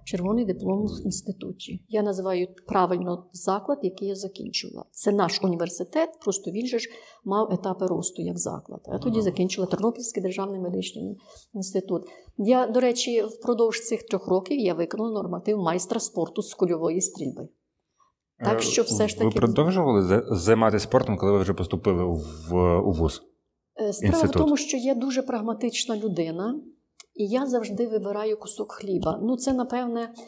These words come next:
Speaker 1: результат впливу моїх батьків, які виросли сиротами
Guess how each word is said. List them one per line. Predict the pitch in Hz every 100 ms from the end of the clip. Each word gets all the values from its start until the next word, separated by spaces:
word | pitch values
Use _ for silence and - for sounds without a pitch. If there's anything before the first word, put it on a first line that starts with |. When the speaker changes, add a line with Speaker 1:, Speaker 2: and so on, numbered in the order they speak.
| - _ -
Speaker 1:
результат | 202 196 220 208 240 247 247
впливу | - 226 233 226
моїх | 214 220 202
батьків, | 185 185 - 269 240
які | 208 -
виросли | 196 220 220 214
сиротами | 214 - 196 180 - - 185